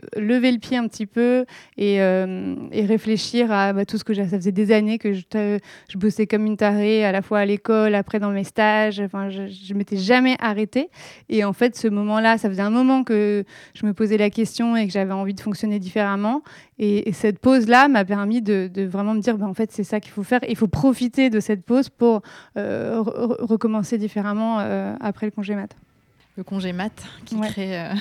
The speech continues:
Speaker 2: <laughs> plein de bonnes idées. Alors, est-ce que tu peux nous dire en quelques mots qui est la femme, euh, Coralie Marabel ?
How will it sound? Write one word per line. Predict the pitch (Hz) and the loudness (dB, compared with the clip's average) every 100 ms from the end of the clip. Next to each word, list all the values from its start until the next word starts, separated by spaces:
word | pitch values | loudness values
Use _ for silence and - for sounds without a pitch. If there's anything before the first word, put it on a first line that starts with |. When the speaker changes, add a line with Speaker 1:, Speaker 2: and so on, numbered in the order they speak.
| 208 | -8
Speaker 2:
<laughs> | 202 220 220 214 - - - | -8 -6 -8 -10 -14 -16 -4
plein | 247 | 0
de | 247 | 2
bonnes | 226 233 214 | 2 2 0
idées. | 208 226 269 330 330 277 | -4 -6 -2 0 0 2
Alors, | 233 240 | 2 2
est-ce | 269 | -2
que | 403 | -4
tu | 403 | -6
peux | 427 | -6
nous | 320 285 | -6 -4
dire | 254 294 | -2 -2
en | 254 | -2
quelques | 277 262 | -4 -2
mots | 269 254 302 339 - | -2 -2 -4 -6 -14
qui | - 302 | -10 -6
est | 285 | -4
la | 233 220 | -4 -4
femme, | - 240 247 | -4 -4 -2
euh, | 214 208 | -4 -4
Coralie | 220 214 214 | -4 -4 -6
Marabel ? | 220 208 202 208 | -6 -6 -8 -10